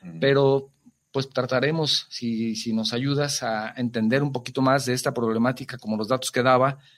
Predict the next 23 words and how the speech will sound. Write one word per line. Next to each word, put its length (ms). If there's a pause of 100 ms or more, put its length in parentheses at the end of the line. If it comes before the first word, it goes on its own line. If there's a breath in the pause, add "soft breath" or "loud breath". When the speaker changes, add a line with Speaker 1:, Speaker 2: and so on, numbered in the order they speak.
(260 soft breath)
Speaker 2:
que, 460
que 100
son, 760 (760)
pues, 200
me 180
parece 360
que 120
datos 640 (240)
relevantes, 760
¿no 120
lo 60
crees 220
así? 260 (200)
Speaker 1:
Mira, 280
son 220
datos 680
duros, 640 (220)
eh, 360
datos 260
que 100
nos 180
deben 280
hacer 220